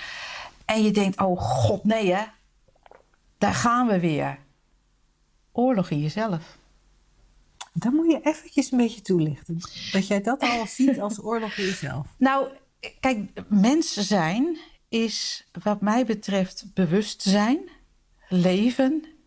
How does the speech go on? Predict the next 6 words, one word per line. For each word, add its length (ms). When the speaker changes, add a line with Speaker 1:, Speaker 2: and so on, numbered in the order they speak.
Speaker 1:
en 540
ervaren, 760
Speaker 2:
Mhm. 120
Speaker 1:
denken. 440
En 300
dat, 180